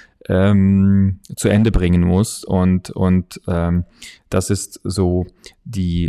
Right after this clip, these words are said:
ähm, die Empfehlung, die ich jetzt geben würde. Im Grunde genommen zwei. Also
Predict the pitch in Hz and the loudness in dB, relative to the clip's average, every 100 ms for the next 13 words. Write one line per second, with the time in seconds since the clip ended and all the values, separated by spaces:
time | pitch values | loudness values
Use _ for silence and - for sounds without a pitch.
0 | - 85 85 85 85 95 135 - 98 101 | -4 -2 -2 0 0 -2 -6 -6 -4 -2
1 | 107 98 - 101 107 98 85 90 - - | 0 0 0 2 2 2 0 -4 -6 -10
2 | - - 82 - - - - 98 101 151 | -6 -6 -4 -4 -6 -2 0 2 2 2
3 | 95 92 - 87 85 - 80 85 85 | 2 0 -2 -2 -2 -4 -8 -8 -8